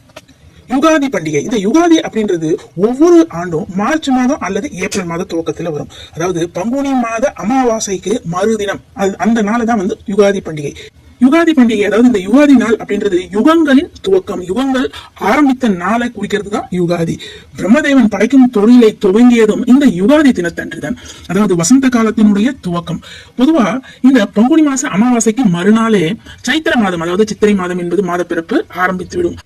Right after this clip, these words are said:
அதாவது ஏற்கனவே நம்ம பதிவுல சொல்லியிருக்கோம், இந்த கணக்கு, அதாவது இருவித கணக்கு, சௌரமானம், சாந்திரமானம். சௌரமானம், அதாவது சூரியன்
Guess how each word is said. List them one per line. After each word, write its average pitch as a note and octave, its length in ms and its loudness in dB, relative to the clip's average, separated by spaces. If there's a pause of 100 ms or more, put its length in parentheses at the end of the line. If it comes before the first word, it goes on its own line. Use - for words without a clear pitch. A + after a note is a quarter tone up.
அதாவது C4+ 320 0
ஏற்கனவே C#4+ 460 -2
நம்ம B3 180 -2
பதிவுல A3 340 -2
சொல்லியிருக்கோம், F3+ 440 -6 (320)
இந்த B3 160 6 (340)
கணக்கு, C#4 340 0
அதாவது A3 280 2
இருவித B3+ 360 6
கணக்கு, D3+ 320 -4 (200)
சௌரமானம், B3+ 640 0
சாந்திரமானம். F3 560 -2
சௌரமானம், C#4 560 -2
அதாவது B3 300 -2
சூரியன் D4+ 420 -4